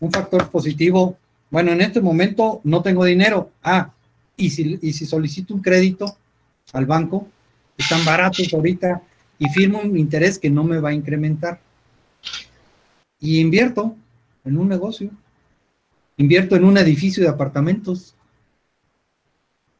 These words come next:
Invierto en un edificio de oficinas con mi dinero, con mis recursos. Ese es un factor que te puede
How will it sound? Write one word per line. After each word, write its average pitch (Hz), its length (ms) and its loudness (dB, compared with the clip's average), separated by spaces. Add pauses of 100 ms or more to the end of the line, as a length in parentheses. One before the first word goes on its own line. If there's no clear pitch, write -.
(220)
Invierto 185 380 2
en 180 60 4
un 185 180 6
edificio 175 440 -2
de 151 80 -2
oficinas 170 460 -6
con 147 260 -2
mi 185 120 0
dinero, 160 600 -4
con 127 200 -6
mis 208 160 -2
recursos. 180 640 -8 (800)
Ese 185 180 2
es 196 120 -2
un 202 100 -2
factor 180 340 0
que 165 120 -4
te 147 100 -10
puede 156 500 2